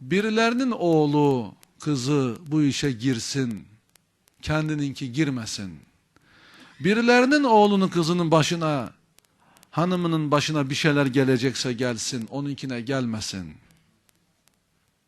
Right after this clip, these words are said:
Bu vatan kurtulsun mu?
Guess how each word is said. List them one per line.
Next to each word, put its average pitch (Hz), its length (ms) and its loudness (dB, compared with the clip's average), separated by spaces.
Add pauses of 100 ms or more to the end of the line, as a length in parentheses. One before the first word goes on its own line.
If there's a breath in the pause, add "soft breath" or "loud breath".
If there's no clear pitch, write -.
(1040 loud breath)
Bu 190 80 -4
vatan 233 320 2
kurtulsun 214 560 -4
mu? 170 520 2